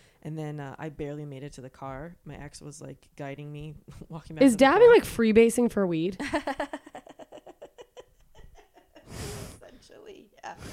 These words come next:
Speaker 1: Yeah, you need, like, a really hot nail, titanium, quartz, crystal. Uh,
Speaker 2: That's where I
Speaker 1: something.
Speaker 2: draw the line out of, like, when it looks like I have a problem, if the device I have to use is, like, "You look like a junkie," I'm done.
Speaker 1: I mean,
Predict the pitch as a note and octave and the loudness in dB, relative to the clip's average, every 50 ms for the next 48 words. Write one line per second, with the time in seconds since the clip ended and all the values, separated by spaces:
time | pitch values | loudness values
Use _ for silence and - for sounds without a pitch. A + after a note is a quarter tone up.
0 | D5+ C#5+ C5+ C5+ B4+ A#4+ A4+ A#4 - E4 - G#3+ G#3+ G#3+ G#3 G3+ G#3 G3+ G#3+ G#3 | -14 -14 -12 -12 -12 -14 -14 -16 -16 -14 -12 -12 -10 -12 -12 -12 -12 -14 -14 -14
1 | G#3 G3+ F#3 E3 E3+ E3+ E3+ E3 E3+ F3 - D#3+ D#3+ D#3 D3+ - _ _ - - | -14 -16 -16 -16 -16 -14 -14 -14 -16 -16 -16 -16 -14 -14 -14 -16 _ _ -20 -20
2 | _ D#3+ D3+ D#3 D3+ D3 D3+ D3+ D3+ D3+ D3+ D3+ _ - E3 E3+ - D#3+ D#3 D3+ | _ -20 -16 -16 -14 -14 -14 -14 -14 -16 -18 -18 _ -20 -20 -18 -18 -18 -16 -16
3 | D3+ D3+ D3 D3 - - - D#3 D3+ D3 D3 D3 - - - - - - _ - | -16 -16 -16 -18 -18 -18 -16 -16 -14 -14 -14 -16 -18 -20 -20 -20 -20 -20 _ -20
4 | E3 D3 - - - D3+ D3+ D3 D3 D3 D3 _ _ _ _ - - - - _ | -20 -20 -20 -20 -18 -16 -16 -14 -16 -16 -18 _ _ _ _ -20 -20 -20 -20 _
5 | _ _ _ - D#3 D3+ D3 D3+ F3+ G#3 B3+ C#4+ F4+ - - A4+ B4 F#4+ E4+ E4 | _ _ _ -18 -16 -16 -10 -2 4 8 8 8 8 8 8 10 10 10 10 10
6 | B3+ D4+ C#4+ C#4 B3+ B3 A3+ G#3+ G#3 G#3 G#3 G3+ G3+ G3 G3+ F3+ - G#3+ B3+ D4 | 10 10 10 10 10 8 8 8 8 8 8 6 6 6 4 4 4 6 8 10
7 | E4 E4+ C4+ A#3 C4 D#4+ D4+ - G#4+ G#4+ G#4 - D#4+ D4+ C#4+ A#3+ A#3 G#3+ E3+ F#3 | 10 10 8 8 8 6 8 8 6 6 8 8 8 8 8 8 6 4 4 4
8 | E3+ E3 E3 E3+ F#3+ G3 G3+ G3+ G#3 G#3+ A3 - - G#3 E3+ - G#3+ A3 G3 G#3 | 2 2 4 4 6 6 6 6 4 2 0 0 0 -2 2 6 6 6 8 6
9 | F#3 G3 F#3 G#3+ G#3+ - - D4+ D#4 - - G#3+ F#3+ F3 F3 F3+ F#3 F#3+ F3+ G3 | 6 6 4 4 4 2 0 0 0 2 2 2 4 4 4 4 2 2 0 0
10 | F#3+ E3+ F3 F3 E3+ D3+ D#3+ E3+ E3+ E3+ D#3 E3 D#3+ D#3+ D#3 D#3 D#3 D3+ D#3 D#3 | -2 0 0 0 0 0 0 0 2 2 2 0 -2 -2 -2 -4 -4 -4 -4 -4
11 | - F3+ F3 F3+ F3+ - - E3+ E3 D#3+ - - - - - - - F#3+ F#3+ F#3+ | -4 -2 -2 -2 -2 -4 -4 -4 -6 -6 -6 -8 -10 -12 -10 -8 -8 -8 -8 -8
12 | F#3 F3+ | -10 -12